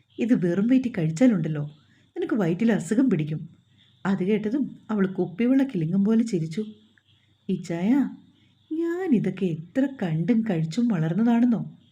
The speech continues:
എനിക്ക് ഒരു പ്രശ്നവും വരില്ല." "നിങ്ങൾ എന്തോട്ടാ മാഷെ കരുതിയത്?"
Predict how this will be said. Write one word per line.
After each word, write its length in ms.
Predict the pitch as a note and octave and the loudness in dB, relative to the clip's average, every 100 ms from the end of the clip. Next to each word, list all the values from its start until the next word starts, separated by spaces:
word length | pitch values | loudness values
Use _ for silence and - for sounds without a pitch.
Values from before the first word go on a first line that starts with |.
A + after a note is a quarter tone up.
| _ _ _ _ - | _ _ _ _ -6
എനിക്ക് 420 | F3 F3+ F3 G#3 A#3 | -2 -2 -2 -2 2
ഒരു 220 | A3+ F#3+ | 2 0
പ്രശ്നവും 520 | E3 B3 D4 - G4+ E4 | -2 -2 -2 -4 -2 0
വരില്ല." 300 | E3 D3+ C#3+ - _ _ _ _ _ _ _ _ - | 0 -2 -6 -12 _ _ _ _ _ _ _ _ -8
"നിങ്ങൾ 300 | F#3 E3+ B3+ | -6 -2 0
എന്തോട്ടാ 480 | F4 G3 F3 B3+ F#4 | 2 0 2 0 0
മാഷെ 300 | D#4+ C4 A#3 | 0 2 2
കരുതിയത്?" 480 | A3 G#3 E3+ G#3+ B3 | 0 0 0 0 0